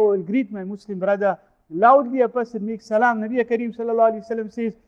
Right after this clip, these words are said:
if you say, "Assalamu alaikum," you get ten rewards. And if you say, "Assalamu alaikum wa rahmatullah," ishrun, twenty rewards. And you say, "Assalamu alaikum wa rahmatullahi wa barakatuh,"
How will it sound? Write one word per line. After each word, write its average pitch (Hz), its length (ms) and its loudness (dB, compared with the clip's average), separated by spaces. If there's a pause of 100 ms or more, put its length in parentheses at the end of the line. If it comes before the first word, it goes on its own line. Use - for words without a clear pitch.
(180)
if 196 120 -12
you 226 80 -6
say, 269 160 -2
"Assalamu 240 720 4
alaikum," 226 600 -2 (340)
you 170 100 -8
get 185 300 -2
ten 233 240 -4
rewards. 170 580 -4 (320)
And 170 120 -12
if 214 80 -10
you 233 80 -6
say, 269 120 -6
"Assalamu 277 600 2
alaikum 269 560 -2
wa 262 160 2
rahmatullah," 254 680 0
ishrun, 269 680 2
twenty 262 400 -2
rewards. 165 360 -2 (340)
And 180 100 -10
you 226 80 -6
say, 269 120 -2
"Assalamu 240 680 0
alaikum 214 600 -2 (280)
wa 233 280 6
rahmatullahi 254 880 2
wa 240 180 2
barakatuh," 269 800 4